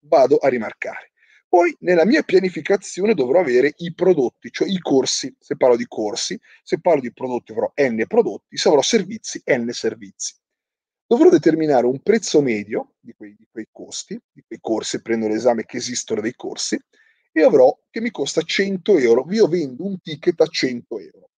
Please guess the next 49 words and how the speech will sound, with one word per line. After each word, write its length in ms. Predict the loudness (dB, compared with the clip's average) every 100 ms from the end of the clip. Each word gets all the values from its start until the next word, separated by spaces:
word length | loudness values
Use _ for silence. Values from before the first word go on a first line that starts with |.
| _ _ _ _
Se 180 | _ 2
vendo 300 | 4 4 2
a 60 | 2
cento 480 | 0 -2 0 4
euro, 320 | 4 6 4 4
io 140 | 0
potrò 300 | 2 2 4
avere 420 | 4 2 2 -2 _
ad 220 | -2 0
imputare 720 | -4 -4 -8 2 4 4 2
a 40 |
quel 240 | 0 -4 -2
costo 480 | 4 4 4 0 0
un 220 | 0 0
costo 380 | 0 0 4 4
variabile, 640 | 4 2 0 -2 -4 -6 -6 _ _ _
cioè 240 | 2 4 4
che 140 | 0
è 60 | 0
in 120 | -2
funzione 680 | -10 -14 -16 -14 2 6 6
delle 180 | 4
vendite. 480 | 0 -2 -8 -18 -18 -20 _ _ _
Io 120 | -2 2
ho 20 |
messo 320 | 2 4 2
venti 420 | 2 -2 -8 -8
euro, 320 | -2 0 0 0
perché 480 | -2 2 2 2 -4 _ _ _
è 100 | 0
vero 220 | 4 4
che 100 | 4
le 80 | 2
soluzioni 560 | 0 -8 -10 -4 -2
oggi 220 | 0 -2 -4
sono 160 | -12 2
più 80 |
automatizzate 840 | 2 4 0 -2 -8 -2 2 2 -2
dall'iscrizione, 880 | -2 -2 -2 -8 -8 -4 0 0 2
ma 120 | -2
poi 160 | 2 2
ci 160 | 0
può 120 | -2 -2
essere 260 | 2 2
anche 220 | 2 -2
un 60 | -8
discorso 460 | -10 -8 -6 -6 -4
di 100 | -2
assistenza, 880 | -2 -2 0 2 2 0 2 2